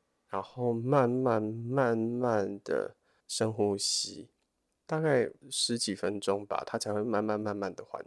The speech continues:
解。而这个心绞痛跟胸闷的状况，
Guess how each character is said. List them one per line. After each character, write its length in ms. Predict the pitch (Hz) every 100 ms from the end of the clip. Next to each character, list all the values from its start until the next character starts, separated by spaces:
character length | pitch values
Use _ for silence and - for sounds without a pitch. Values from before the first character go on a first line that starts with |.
| -
解。 200 | - - - _ _ _ _ _ _ _ _ -
而 140 | 131
这 280 | 151 - 170
个 100 | 151
心 200 | 139 147
绞 180 | 117 95
痛 260 | - 123
跟 220 | 117 113 110
胸 180 | 110
闷 200 | 107 107
的 60 | 95
状 260 | 104 92 -
况， 320 | - 87 69